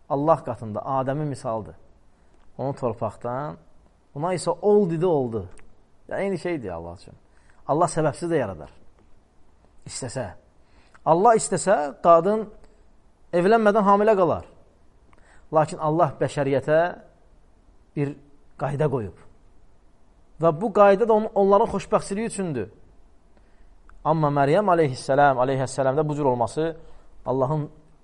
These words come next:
qüdrətinin əzəmətli olmasına işarədir. Və burada Şeyxülislam sözü ki, "Yef'aluhu bima yasha'u minəl əsbəb", səbəblər nə eləyir bunları? Səbəblərlə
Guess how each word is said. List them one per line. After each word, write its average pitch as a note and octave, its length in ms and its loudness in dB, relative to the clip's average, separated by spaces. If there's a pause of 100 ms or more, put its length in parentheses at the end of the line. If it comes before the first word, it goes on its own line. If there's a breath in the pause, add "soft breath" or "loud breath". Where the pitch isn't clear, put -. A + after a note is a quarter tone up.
qüdrətinin C#3+ 580 -6
əzəmətli C#3 480 -6
olmasına E3+ 320 -4
işarədir. D3 460 0 (720)
Və C3 100 -8
burada D#3 140 0
Şeyxülislam E3 460 -2
sözü E3 260 -4
ki, D3+ 180 0 (1300)
"Yef'aluhu D#3 580 4
bima D#3+ 240 2
yasha'u D3+ 480 2
minəl E3 240 0
əsbəb", E3 400 6 (720)
səbəblər E3 380 6
nə F#3 140 2
eləyir D#3 200 2
bunları? D3 360 6 (1400)
Səbəblərlə D#3+ 600 2